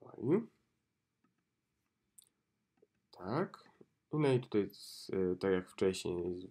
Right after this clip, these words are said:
będziemy resetowali. Sortowania nie zmieniamy, ponieważ to się odbywa tutaj wewnętrznie w samym, e, widoku na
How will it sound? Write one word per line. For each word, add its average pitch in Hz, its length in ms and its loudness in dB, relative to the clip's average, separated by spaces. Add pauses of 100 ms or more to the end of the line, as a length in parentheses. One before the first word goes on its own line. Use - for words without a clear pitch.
będziemy - 440 -6 (840)
resetowali. - 960 -2 (1000)
Sortowania 127 840 6
nie 131 300 8
zmieniamy, 120 560 6 (120)
ponieważ 107 580 2 (100)
to 123 120 2
się 123 180 4
odbywa 104 340 4
tutaj 101 340 -2
wewnętrznie 117 1000 4 (560)
w 98 280 0 (380)
samym, 101 560 6
e, 95 40 6 (760)
widoku 107 760 6 (1300)
na 104 260 0